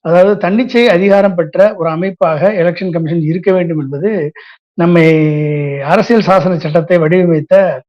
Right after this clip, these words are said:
நமது சிற்பிகளது எண்ணம், அந்த கான்ஸ்டிடியூஷனல் மேக்கர்ஸுடைய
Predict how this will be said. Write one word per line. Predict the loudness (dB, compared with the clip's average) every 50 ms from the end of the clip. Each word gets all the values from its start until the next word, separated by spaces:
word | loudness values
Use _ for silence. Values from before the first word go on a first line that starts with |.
| _ _ _ _ _ _ _ _
நமது | _ -4 -2 0 0 0 0 2 2 2 2 0 -2 0 0
சிற்பிகளது | 0 -2 0 0 2 2 2 2 2 0 -2 -2 -2 -2 -2 -4 -4 -6 -8 -4 -2
எண்ணம், | -2 0 0 -2 -2 -6 -10 _ _ _ _ _ _ -6
அந்த | -6 -6 -2 0
கான்ஸ்டிடியூஷனல் | 0 0 0 2 2 2 2 2 2 2 2 4 4
மேக்கர்ஸுடைய | 4 2 4 2 0 -2 -2 -4 -8 -6 -4 -4 -2